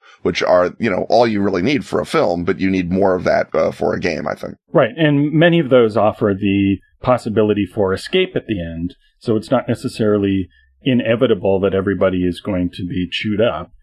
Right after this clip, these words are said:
Speaker 2: but some of you will get out and, and some of you won't. And so, again, there's a, uh, you might try and find a way to have a competitive tension bet-, in, uh, your setup, whether it's, uh, chuds in a cave or farmers in Yorkshire,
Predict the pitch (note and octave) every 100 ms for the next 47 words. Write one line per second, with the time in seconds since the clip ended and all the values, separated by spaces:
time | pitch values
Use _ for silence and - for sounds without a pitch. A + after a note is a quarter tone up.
0 | _ - - G#2+ F#2+ - - A#2 A#2 F#2+
1 | G2 F#2 F2 F#2 F#2 F2+ F2 F2+ F2 F#2
2 | G2+ F2+ B2 G2+ F#2 F2+ F2+ A#2+ F#2 F2+
3 | - F#2 F2 - G2 E2+ F2 G#2+ F#2+ G2+
4 | F#2 F2+ F2 F2+ E2+ E2 _ _ _ G2
5 | F#2 F2+ - F2 - G#2 G#2 G#2 - G#2+
6 | F#2+ - G2 G2+ F#2 F2+ F2+ F#2 F#2 F2
7 | - - G2+ A#2 G#2 F#2+ F2 - C#3 B2+
8 | G#2 F2+ F2+ F2+ _ _ _ G#2+ - -
9 | G#2+ G2+ G2 G2 - - F#2+ F2+ E2+ F#2
10 | F2+ - F#2 F2 E2+ F#2 E2+ E2+ - -
11 | F2+ E2+ D#2+ _ _ _ - A#2+ G2+ F#2
12 | F#2 F2 - F#2 F#2 F2+ G2+ F2 E2 G#2+
13 | F#2 F#2 F2+ F#2 C#3+ D3 - F#2+ F#2+